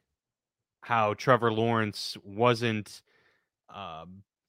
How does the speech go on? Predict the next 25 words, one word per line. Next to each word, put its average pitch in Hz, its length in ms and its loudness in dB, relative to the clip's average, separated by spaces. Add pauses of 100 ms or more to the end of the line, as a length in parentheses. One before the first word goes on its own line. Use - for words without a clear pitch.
(100)
you 117 160 -2
know, 110 120 2
lighting 117 380 8
up 113 140 4
the 110 80 -4
scoreboard 113 640 6
like 104 180 4
we 113 160 2
envisioned 101 600 2
he 104 120 -2
would 98 280 0
be, 95 300 -2 (420)
uh, 92 220 -4
going 110 320 4
into 104 120 2
year 101 240 0
three 110 420 0
in 95 100 -2
his 104 220 -6
N 101 140 -2
F 95 140 -6
L 98 160 0
career. 98 640 0 (440)
Um, 95 520 -6 (180)
and 104 400 2